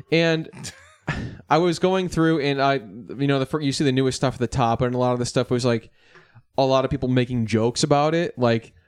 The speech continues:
"My man looking like a Pez dispenser," like, "What's up with my man's voice?" Like, shit like that. Like, everybody's, like, just totally, like,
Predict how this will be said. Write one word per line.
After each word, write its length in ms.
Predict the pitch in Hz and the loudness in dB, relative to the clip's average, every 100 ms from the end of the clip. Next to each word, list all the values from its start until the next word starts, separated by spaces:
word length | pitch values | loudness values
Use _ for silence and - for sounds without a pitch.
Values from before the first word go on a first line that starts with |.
| - | 0
"My 140 | 185 | 2
man 300 | 262 214 165 | 4 2 2
looking 200 | 165 165 | 0 2
like 140 | 156 131 | 2 2
a 80 | |
Pez 400 | 120 - 277 - | 2 4 4 2
dispenser," 720 | 165 - 160 143 - 127 107 - - - 131 | 0 2 2 2 2 2 0 -4 -16 -8 -2
like, 160 | 127 | 0
"What's 280 | 135 294 381 | 2 2 2
up 80 | 247 | 0
with 120 | 214 | 2
my 160 | 202 208 | 2 2
man's 320 | 202 175 156 | 2 0 0
voice?" 680 | 139 240 240 131 - - | 2 2 2 -2 -4 -4
Like, 140 | 143 131 | -2 0
shit 180 | 170 151 | 0 2
like 160 | 135 | 2
that. 320 | 127 120 147 | 2 2 2
Like, 120 | 139 139 | 0 0
everybody's, 360 | 156 175 156 | 2 2 0
like, 100 | 151 | -2
just 200 | 147 - | -2 0
totally, 380 | - 143 147 143 | 2 2 2 -2
like, 320 | 131 120 113 | 0 0 -2